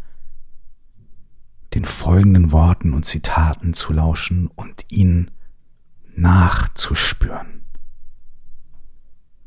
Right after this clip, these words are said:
Während du diese Worte hörst, schau, wie geht's dir damit?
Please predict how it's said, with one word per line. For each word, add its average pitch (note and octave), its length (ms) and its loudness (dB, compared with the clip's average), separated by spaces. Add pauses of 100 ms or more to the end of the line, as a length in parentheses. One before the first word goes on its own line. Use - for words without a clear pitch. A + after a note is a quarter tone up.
(460)
Während F#2+ 400 6
du G#2+ 60 6
diese F#2 260 4
Worte F2 340 4
hörst, F#2+ 520 4 (2500)
schau, - 680 -4 (360)
wie F2 140 -4
geht's - 360 -8
dir D2+ 140 -2
damit? D2 480 -8